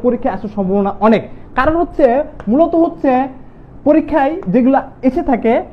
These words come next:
বা পরীক্ষায় আসার সম্ভাবনা, সেগুলোই ভাইয়া তোমাদের শুধু উপস্থাপন করে দেয়। যেমন হচ্ছে আমরা জানি বঙ্গবন্ধু শেখ মুজিবুর রহমানের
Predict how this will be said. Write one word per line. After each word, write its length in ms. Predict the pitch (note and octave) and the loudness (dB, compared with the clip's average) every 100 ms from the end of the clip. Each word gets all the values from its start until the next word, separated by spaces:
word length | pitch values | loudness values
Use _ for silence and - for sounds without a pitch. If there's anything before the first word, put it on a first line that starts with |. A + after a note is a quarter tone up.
| D#3+ | 2
বা 260 | F#3 G3+ G3+ | 4 4 2
পরীক্ষায় 300 | C#4 C#4 C4 | 0 0 -2
আসার 140 | C4+ | -4
সম্ভাবনা, 440 | - C4 B3 A3+ A#3 | -2 0 2 0 0
সেগুলোই 360 | C4 C4 C#4 | 0 4 2
ভাইয়া 220 | G3 G#3+ | 2 0
তোমাদের 280 | A#3 A#3+ A#3+ | 0 -2 -4
শুধু 220 | A#3+ G#3 | -2 -2
উপস্থাপন 400 | A3 A3+ A3+ A3 | -2 -2 0 0
করে 180 | G3 F3 | 4 4
দেয়। 200 | F3+ A3 - - - | 4 2 0 -4 0
যেমন 200 | C#4+ E4 | 2 2
হচ্ছে 160 | E4+ | 0
আমরা 180 | C4+ C#4+ | 2 2
জানি 160 | D4 C#4 | 2 4
বঙ্গবন্ধু 440 | A#3 A#3+ C#4+ D4 - | 2 2 0 0 0
শেখ 140 | A#3+ A#3 | 0 0
মুজিবুর 420 | C4 D4 C#4+ C#4 | 0 2 2 2
রহমানের 540 | G#3+ A#3 A#3 A3+ A#3 | 2 2 4 4 2